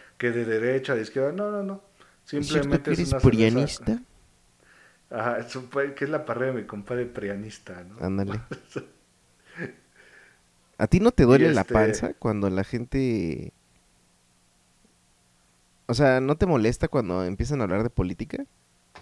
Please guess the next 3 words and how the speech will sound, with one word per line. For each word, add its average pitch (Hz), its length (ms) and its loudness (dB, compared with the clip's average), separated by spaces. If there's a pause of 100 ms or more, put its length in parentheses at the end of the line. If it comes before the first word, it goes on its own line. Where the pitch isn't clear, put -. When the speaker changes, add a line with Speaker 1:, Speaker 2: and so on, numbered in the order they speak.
(720)
Speaker 1:
Fíjese 170 540 -8
que, 113 240 0
este... 104 960 -6